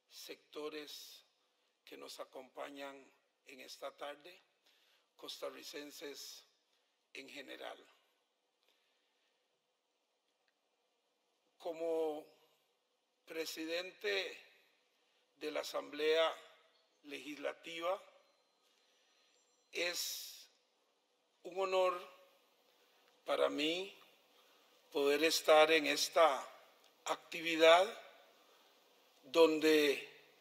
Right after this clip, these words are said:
el Congreso de la República recibirá las conclusiones o los acuerdos, los cincuenta y ocho acuerdos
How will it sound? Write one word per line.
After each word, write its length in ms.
el 220
Congreso 640
de 80
la 100
República 880
recibirá 800
las 760
conclusiones 1500
o 120
los 240
acuerdos, 1000
los 160
cincuenta 520
y 120
ocho 240
acuerdos 880